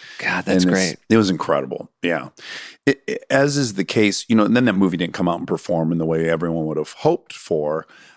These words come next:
Speaker 2: Um, but then you evaluate that next to some other projects that have overperformed, and you go, "Well, I would pick to keep this one."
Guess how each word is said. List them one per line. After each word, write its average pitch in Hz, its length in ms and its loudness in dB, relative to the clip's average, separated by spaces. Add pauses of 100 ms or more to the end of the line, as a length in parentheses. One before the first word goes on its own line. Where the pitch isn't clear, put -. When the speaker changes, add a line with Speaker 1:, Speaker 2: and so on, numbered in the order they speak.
(120)
Speaker 2:
Um, 92 440 2 (260)
but 98 320 -2
then 113 180 4
you 107 360 2 (120)
evaluate 104 720 2
that 95 340 0
next 92 460 -4
to 90 120 0
some 95 360 0
other 90 180 2
projects 92 540 -2
that 87 160 0
have 85 100 -2
overperformed, 120 880 0 (260)
and 107 120 4
you 101 140 2
go, 98 320 2
"Well, 110 400 2
I 104 160 2
would 113 180 0
pick 139 220 -2
to 104 80 -6
keep 98 300 -8
this 85 260 -6
one." 76 300 -12